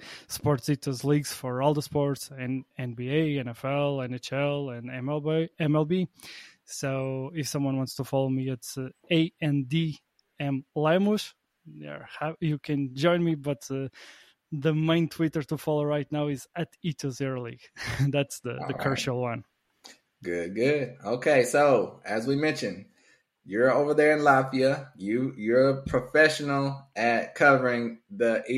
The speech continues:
Speaker 2: the EuroLeague. So what better person, prospect to talk about right now than Victor Wembanyama?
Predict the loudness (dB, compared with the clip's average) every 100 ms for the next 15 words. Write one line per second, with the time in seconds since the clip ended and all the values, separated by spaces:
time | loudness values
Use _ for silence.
0 | -2 0 2 4 6 6 4 0 -4 -10
1 | _ _ _ -10 4 6 8 6 4 0
2 | _ -2 4 4 2 2 4 6 6 2
3 | -4 2 6 6 4 -4 -8 -10 -16 _
4 | 0 6 6 4 0 -2 -2 0 2 2
5 | 0 0 0 -2 -4 -6 -8 -12 -16 -4
6 | -2 -2 0 2 2 4 4 4 -2 -4
7 | 0 2 0 0 -4 -6 -12